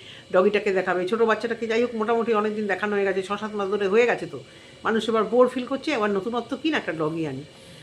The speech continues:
যারা ভালোবাসবে তাদের আনার কি দরকার? ভাত নিয়ে যারা ভালোবাসে খাবার নিয়ে যায় তো গেটের সামনে দিয়ে আসি তো ওদেরকে। জীবনেও তো দেখলাম না, জীবনে তো একটা কাককেও খেতে দেখি না। তাদের আবার শখ হয়েছে। দুনিয়ার ফার্নিচার কেনার সাথে সাথে এই যে যারা ডগি কেনে না ফার্নিচারের মতো, তারপর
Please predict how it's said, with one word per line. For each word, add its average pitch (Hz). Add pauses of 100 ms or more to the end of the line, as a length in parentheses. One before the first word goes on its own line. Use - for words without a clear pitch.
(140)
যারা 190
ভালোবাসবে 247
তাদের 202 (100)
আনার 254 (100)
কি 254
দরকার? 147 (440)
ভাত 220
নিয়ে 233
যারা 226
ভালোবাসে 214
খাবার 202
নিয়ে 208
যায় 208
তো 240
গেটের 190
সামনে 190
দিয়ে 190
আসি 196
তো 208
ওদেরকে। 196 (120)
জীবনেও 294
তো 349
দেখলাম 170
না, 120 (560)
জীবনে 220
তো 320
একটা 320
কাককেও 311
খেতে 339
দেখি 208
না। 139 (340)
তাদের 180
আবার 214
শখ 226
হয়েছে। 151 (440)
দুনিয়ার 214
ফার্নিচার 226
কেনার 269
সাথে 262
সাথে 277
এই 240
যে 233
যারা 233
ডগি 196 (100)
কেনে 269
না 339
ফার্নিচারের 240
মতো, 330 (440)
তারপর 185